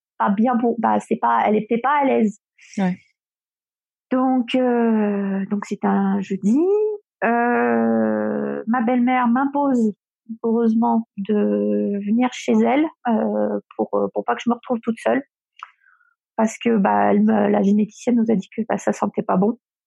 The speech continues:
Speaker 1: La généticienne m'appelle le vendredi soir à vingt et une heures. Donc, pour te dire, c'était vraiment, euh, pour qu'elle ait
Speaker 2: Ouais.
Speaker 1: pris le truc, euh,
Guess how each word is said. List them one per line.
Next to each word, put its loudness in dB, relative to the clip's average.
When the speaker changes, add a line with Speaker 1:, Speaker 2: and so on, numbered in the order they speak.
Speaker 1:
La 0
généticienne 0
m'appelle 2
le 2
vendredi 2
soir 0
à 0
vingt 0
et 2
une 2
heures. 0
Donc, -4
pour -10
te 0
dire, -2
c'était -2
vraiment, 0
euh, -4
pour -12
qu'elle 0
ait 6
Speaker 2:
Ouais. 4
Speaker 1:
pris 0
le -2
truc, -4
euh, -2